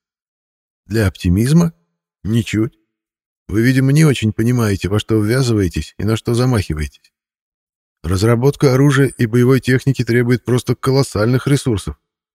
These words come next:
как материальных, так и людских. Кроме того, эта сфера деятельности давно поделена между крупными игроками. Мы, Global Weapon Industries,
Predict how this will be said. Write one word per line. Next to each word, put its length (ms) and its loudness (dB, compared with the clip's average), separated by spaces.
как 160 -4
материальных, 580 2
так 180 -2
и 60 -2
людских. 500 -6
Кроме 240 0
того, 300 -2
эта 200 -4
сфера 360 0
деятельности 500 0
давно 360 0
поделена 580 2
между 280 0
крупными 460 0
игроками. 500 0
Мы, 260 2
Global 420 4
Weapon 400 4
Industries, 440 -4